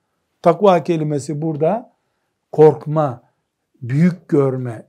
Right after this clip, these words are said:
endişelenme anlamında. Birinci manası bu demek ki. Ve thani, ikincisi de بِمَعْنَ الطَّاعَةِ وَالْعِبَادَةِ.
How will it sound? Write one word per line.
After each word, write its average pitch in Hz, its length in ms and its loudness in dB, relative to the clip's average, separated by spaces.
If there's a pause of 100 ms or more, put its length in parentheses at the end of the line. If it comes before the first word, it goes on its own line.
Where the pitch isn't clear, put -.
endişelenme 147 920 -2
anlamında. 110 840 -2 (280)
Birinci 185 320 0
manası 139 800 -4
bu 196 120 -2
demek 131 320 -6
ki. 135 180 -6
Ve 185 120 0 (200)
thani, 160 1120 -4 (440)
ikincisi 170 680 -6
de 170 260 -2 (460)
بِمَعْنَ 190 580 0
الطَّاعَةِ 175 1160 -2 (200)
وَالْعِبَادَةِ. 143 1120 0